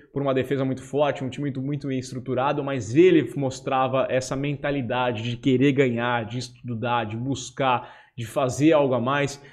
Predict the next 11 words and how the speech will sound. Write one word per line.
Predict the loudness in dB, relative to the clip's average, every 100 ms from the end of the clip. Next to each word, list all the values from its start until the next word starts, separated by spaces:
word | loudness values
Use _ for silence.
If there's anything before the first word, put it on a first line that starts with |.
| _
e | 4
ele | 6 4
vai | 2 0
melhorando | 0 2 2 2 0 0 -2
com | -4
o | -4
tempo. | -4 -4 -4 -4
É | -4
incrível, | -6 -2 0 2 0
o | 0
cara | 0